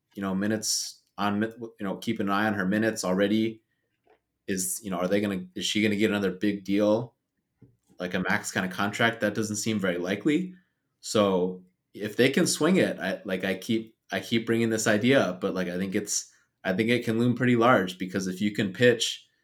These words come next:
an Aerial Powers, a Betnijah Laney, "Hey, come here for a year, you're gonna play a lot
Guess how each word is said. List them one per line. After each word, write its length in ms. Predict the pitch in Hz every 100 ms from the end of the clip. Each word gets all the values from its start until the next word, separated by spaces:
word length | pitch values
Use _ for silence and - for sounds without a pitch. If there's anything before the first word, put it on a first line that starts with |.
| _ -
an 120 | 98
Aerial 280 | 95 104 107
Powers, 480 | 92 107 110 104 92
a 60 | 92
Betnijah 400 | 101 98 101 101
Laney, 260 | 104 98
"Hey, 400 | 95 104 87 - _ _ -
come 200 | 113 113
here 140 | 113
for 180 | 113 113
a 80 | 104
year, 280 | 101 110
you're 120 | 117 101
gonna 140 | 95
play 220 | 92 110
a 80 | 110
lot 400 | 107 117 135 -